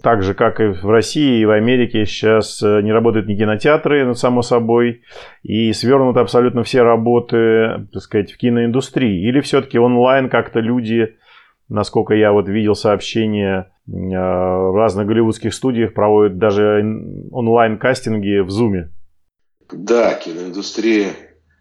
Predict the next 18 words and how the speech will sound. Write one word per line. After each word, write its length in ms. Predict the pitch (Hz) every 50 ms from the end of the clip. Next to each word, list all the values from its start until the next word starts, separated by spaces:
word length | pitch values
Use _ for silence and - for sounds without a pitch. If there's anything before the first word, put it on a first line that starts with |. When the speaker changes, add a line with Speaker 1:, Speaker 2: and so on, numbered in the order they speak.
| _ _ _
Speaker 2:
я 80 | 85 82
думаю, 500 | 87 90 90 92 87 82 76 - - _ _
<laughs> 200 | 104 - - - - - - - - - - - 101
всемирно 560 | - - - - 113 113 110 101 - - 78
лежит 400 | 82 80 82 87 92 92 90 -
на 100 | 90 87
боку. 520 | 82 92 98 98 - - 151 156 160 - - - - - - - - - _ _ - - - - - _ -
Остановлено, 1400 | - 85 - - 104 95 98 104 104 95 87 85 85 82 80 78 78 78 76 78 80 80 80 80 78 76 76 73
э, 40 | -
все 200 | - - 92 -
производство, 840 | - - 87 92 92 104 117 135 151 151 - - - 113 117 117 117 - - - - _ _ _ _
кинотеатры 640 | - 90 90 87 85 - - 95 87 - - 87 85
не 100 | 87 85
работают. 720 | 87 95 98 104 127 139 139 - - 107 98 95 92 90 - - - - - - - - - - - - - - -
Но 840 | 113 113 113 120 123 120 120 120 123 120 120 - - - - - - - - - - - - - _ - - _
стриминговые, 960 | - - - - - 175 214 202 180 147 113 104 95 92 87 82 - - -
стриминговые 600 | - - - 156 170 160 143 123 113 120 113 104 98
платформы, 720 | - 104 101 101 - - 151 175 170 131 101 78 73